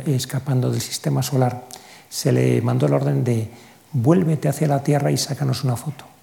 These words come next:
Y esto, como decía Carl Sagan, esta es la, la Vía Láctea, dice, "Eso, somos nada, una mota azul en el firmamento".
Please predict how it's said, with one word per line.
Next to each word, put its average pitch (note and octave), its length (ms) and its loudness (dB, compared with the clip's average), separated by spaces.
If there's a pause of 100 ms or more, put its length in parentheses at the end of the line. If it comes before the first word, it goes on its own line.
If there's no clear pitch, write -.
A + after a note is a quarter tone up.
(1800)
Y E3+ 60 4
esto, F3+ 180 -2
como E3 320 2
decía D3 320 2
Carl D#3+ 140 6
Sagan, F3 220 2
esta - 200 -4
es C#3 60 -2
la, C3 160 0
la B2 100 -2
Vía C3 160 2
Láctea, D3 460 0
dice, D#3+ 340 -2
"Eso, D3+ 220 -4
somos F3+ 500 -2
nada, F3+ 260 0
una D#3+ 200 0
mota E3+ 260 -2
azul F3 300 -4 (380)
en D#3 280 0
el B2 120 0
firmamento". C3+ 560 0